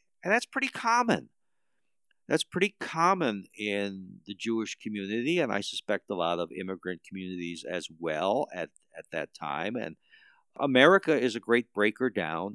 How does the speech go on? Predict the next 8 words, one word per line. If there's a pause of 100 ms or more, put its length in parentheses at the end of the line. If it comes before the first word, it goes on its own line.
of (520)
traditional
society. (640)
And
you
take
a
look